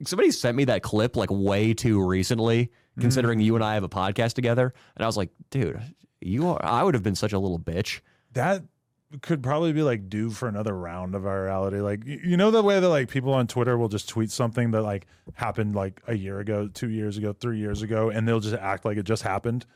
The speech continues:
Speaker 1: Uh-huh.
Speaker 2: and it'll go viral all over again?
Speaker 1: Yeah, like, I saw Ben Shapiro just did a story on, like, the alt-right weightlifting culture that was recycled from, like, a year and a half ago.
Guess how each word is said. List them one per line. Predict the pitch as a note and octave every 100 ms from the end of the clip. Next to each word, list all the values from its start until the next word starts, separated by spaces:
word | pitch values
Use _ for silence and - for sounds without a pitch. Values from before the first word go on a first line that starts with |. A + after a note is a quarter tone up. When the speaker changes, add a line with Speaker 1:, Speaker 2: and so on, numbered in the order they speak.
| _ _
Speaker 1:
Uh-huh. | - G2+
Speaker 2:
and | F2+ B2+
it'll | A#2+
go | A#2
viral | G#2 A2 A2 -
all | A#2 A2
over | G#2 G#2+
again? | A#2 B2 A#2+
Speaker 1:
Yeah, | A#2+ G#2+ F#2+
like, | D2+ A#2+ -
I |
saw | B2 D3 A#2+
Ben | G2+ A#2+ A2
Shapiro | G2+ A2 G2+ F#2
just | E2+
did |
a | F2+
story | - F#2+ F2+ F2+
on, | F2
like, | E2 F2
the | G2+ -
alt-right | G2 F2+ F#2+ F2+ F#2
weightlifting | F2 F2 F2+ F2+ - E2
culture | E2+ D#2+ D#2+ F2
that | E2+ D#2
was | E2+ - - -
recycled | F#2+ - E2+ F2+ F2
from, | F2+
like, | E2
a |
year | E2+ E2+
and | C#2
a |
half | E2+ D2
ago. | D#2 A#1+